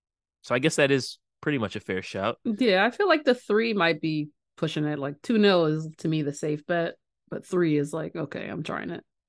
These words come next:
Speaker 1: We are keeping clean sheets lately, which is not what we expected either, but it does feel like Romero and Van de Ven's speed has kind of cleaned up. And obviously,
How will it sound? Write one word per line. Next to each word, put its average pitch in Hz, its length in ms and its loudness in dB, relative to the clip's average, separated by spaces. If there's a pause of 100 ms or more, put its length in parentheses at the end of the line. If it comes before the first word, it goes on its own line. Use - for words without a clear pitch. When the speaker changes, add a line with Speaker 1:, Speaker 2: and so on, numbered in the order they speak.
(100)
Speaker 1:
We 131 180 6
are 185 140 10
keeping 170 340 2
clean 170 240 2
sheets 175 340 -2
lately, 104 400 4
which 107 280 -4
is - 580 -2 (420)
not 139 280 4
what 131 100 6
we 127 100 8
expected 113 460 2
either, 120 340 4
but 104 260 0 (440)
it 110 100 -8
does 127 220 4
feel 127 200 4
like 110 360 2 (1300)
Romero 123 500 4
and 110 180 2
Van 117 220 4
de 113 60 0
Ven's 101 420 -2
speed 110 400 2
has 101 180 -2
kind 104 240 2
of 98 140 -2
cleaned 107 280 0
up. 101 180 4
And 95 120 -2
obviously, 101 560 0